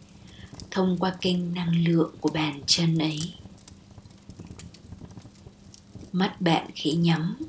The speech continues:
hoặc hơi mở hé, nhìn xuống đất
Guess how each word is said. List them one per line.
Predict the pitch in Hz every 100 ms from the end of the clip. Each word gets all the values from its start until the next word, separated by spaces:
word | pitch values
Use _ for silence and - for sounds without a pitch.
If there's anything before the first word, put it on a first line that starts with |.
| - - - - - -
hoặc | 190 175 -
hơi | 190 180 175 170
mở | 165 156 143
hé, | 156 165 156 160 - - - - - - - - - - - - - -
nhìn | 175 170 165 151 147
xuống | 143 - 151 151
đất | 170 233